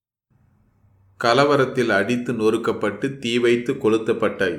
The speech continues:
இருசக்கர வாகனத்தை வெள்ளை துணியால் சுற்றி வைத்தது போல் இருந்தது. வெள்ளை துணி ஆங்காங்கே கருப்பு கரை படிந்திருந்தது.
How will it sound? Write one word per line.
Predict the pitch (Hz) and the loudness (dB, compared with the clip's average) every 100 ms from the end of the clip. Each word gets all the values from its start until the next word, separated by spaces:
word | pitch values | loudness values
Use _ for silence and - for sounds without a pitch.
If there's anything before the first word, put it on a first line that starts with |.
| 69 | -6
இருசக்கர | 104 127 135 117 113 104 | -4 -2 -2 -2 0 -2
வாகனத்தை | 101 101 107 101 98 101 90 - - | 0 0 -2 -4 -6 -6 -6 -10 -20
வெள்ளை | - 101 104 117 131 | -8 -2 0 2 0
துணியால் | 120 110 107 104 98 | 0 -4 -2 0 -2
சுற்றி | - 107 113 | -6 -6 -2
வைத்தது | 101 98 98 98 92 | 0 0 -2 -4 -2
போல் | 98 104 | -2 -2
இருந்தது. | 104 98 95 92 92 - - _ _ _ _ _ _ _ _ _ | 0 -2 -2 -4 -6 -8 -14 _ _ _ _ _ _ _ _ _
வெள்ளை | 120 127 139 147 | 2 4 4 2
துணி | 143 127 120 | 2 0 2
ஆங்காங்கே | 110 120 120 120 120 127 | 2 2 0 2 2 2
கருப்பு | 127 113 123 131 | 2 0 0 -2
கரை | 104 104 98 | 0 0 0
படிந்திருந்தது. | 95 101 107 104 104 101 98 90 | 0 0 0 0 -2 0 -2 -2